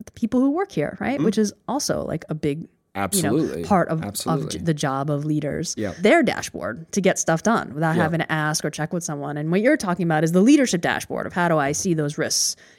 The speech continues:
Speaker 1: you know, on the horizon. That's actually something that shouldn't necessarily
Speaker 2: Correct.
Speaker 1: be s-, exposed to everyone if part of leadership's job is to shield the floor from anxiety and just do great work now, because that's gonna bring us great work later.
Speaker 2: Yeah.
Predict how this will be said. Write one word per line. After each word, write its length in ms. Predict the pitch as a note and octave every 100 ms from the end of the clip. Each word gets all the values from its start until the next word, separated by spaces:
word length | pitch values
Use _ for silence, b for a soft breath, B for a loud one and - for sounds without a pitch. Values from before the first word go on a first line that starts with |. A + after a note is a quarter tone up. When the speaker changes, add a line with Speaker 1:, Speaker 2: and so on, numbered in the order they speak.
| b
Speaker 1:
you 100 | C#3+
know, 120 | C3+
on 220 | C#3+ C#3+
the 80 | D#3
horizon. 380 | C#3+ B2 C3+ E3
That's 180 | D4+
actually 240 | F3+ - D#3+
something 360 | D#3 D3+ C#3+
that 200 | C#3+ C3+
shouldn't 360 | - A3+ C#4+ -
necessarily 600 | F3+ D3+ - C3+ D#3+ E3+
Speaker 2:
Correct. 60 | D3
Speaker 1:
be 60 | D3
s-, 100 | -
exposed 540 | E3 - - - E3 - b b b
to 120 | E3
everyone 460 | F3 E3+ D#3+ D3+ -
if 180 | E3 -
part 200 | E3+ D#3+
of 60 |
leadership's 320 | E3 D#3+ D#3
job 180 | C#3+ C#3+
is 100 | D#3
to 100 | -
shield 540 | D3+ - D3+ D3 D3+ D#3+
the 120 | E3
floor 420 | - E3 D3 C#3+
from 420 | D3 D#3+ C#3+ C#3
anxiety 640 | C3+ D#3+ D#3+ F3+ D3+ C#3 C#3+
and 140 | D3+
just 160 | D3 D3+ _ E3+
do 320 | F3 D#3 D3+ _ _
great 340 | F3+ D#3+ D#3
work 300 | F3+ E3+ E3
now, 400 | F3 F3+ G3 D3
because 160 | D3 E3
that's 180 | F#3+ -
gonna 160 | E3+
bring 280 | D#3+ E3+ E3+
us 100 | D#3
great 280 | - D#3 D3
work 260 | D3+ C#3 E3+
later. 360 | D3 E2 F#3 C3
Speaker 2:
Yeah. 180 | G#2+